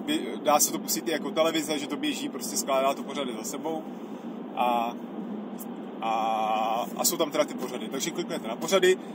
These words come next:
a vidíte ty jednotlivý pořady, který tam jakoby mají. A je tam Maněk, a je tam ten, eh, Lud-, Staněk, jak se jmenuje, je tam,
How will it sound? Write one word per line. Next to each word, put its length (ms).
a 80
vidíte 460
ty 140
jednotlivý 340
pořady, 340
který 220
tam 140
jakoby 260
mají. 360
A 60
je 60
tam 200
Maněk, 440
a 80
je 60
tam 160
ten, 200
eh, 220
Lud-, 260
Staněk, 520
jak 100
se 140
jmenuje, 240
je 100
tam, 280